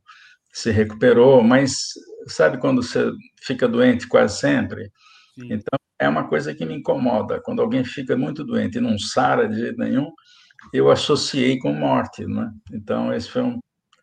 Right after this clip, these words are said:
Speaker 1: um <laughs> problema que
Speaker 2: Foi, entrou
Speaker 1: eu
Speaker 2: uma
Speaker 1: trago até
Speaker 2: trauma.
Speaker 1: hoje comigo.
Speaker 2: É. E lá, e quando você, quando, quando você, dezessete anos, teve contato com a existência da doutrina espírita, é,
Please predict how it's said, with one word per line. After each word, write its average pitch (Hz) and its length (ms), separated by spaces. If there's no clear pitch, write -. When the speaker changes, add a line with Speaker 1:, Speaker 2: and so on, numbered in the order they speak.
Speaker 1:
um 95 120
<laughs> - 20
problema 220 600
que - 140
Speaker 2:
Foi, 131 140
entrou - 240
Speaker 1:
eu - 40
Speaker 2:
uma - 60
Speaker 1:
trago 113 320
até 110 180
Speaker 2:
trauma. 117 100
Speaker 1:
hoje 110 160
comigo. 104 380
Speaker 2:
É. 107 180
E 156 80
lá, 175 200
e 180 80
quando 214 280
você, 170 840
quando, 143 920
quando 139 300
você, 135 420
dezessete 143 640
anos, 147 300
teve 143 240
contato 143 720
com - 140
a 131 60
existência 147 760
da 131 140
doutrina 123 540
espírita, 123 960
é, 123 120